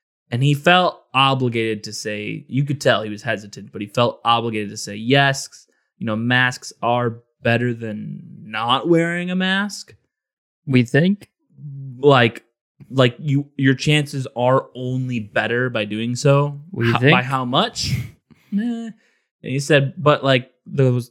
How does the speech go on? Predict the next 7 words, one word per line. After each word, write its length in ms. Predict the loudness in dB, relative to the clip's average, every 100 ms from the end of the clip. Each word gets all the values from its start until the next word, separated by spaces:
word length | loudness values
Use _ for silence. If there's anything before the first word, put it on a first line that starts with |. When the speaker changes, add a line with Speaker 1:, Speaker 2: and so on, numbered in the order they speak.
| -2
Speaker 1:
any, 380 | 0 2 0 0
like, 280 | 0 0 -4 _ _ _
cloth 480 | -8 0 2 2 2
masks, 540 | 4 4 2 -4 -18 -18 _ _ -4
like, 420 | 0 0 0 _ _ -6
ninety 380 | 0 2 2
percent 460 | 0 -2 -2 -2 -2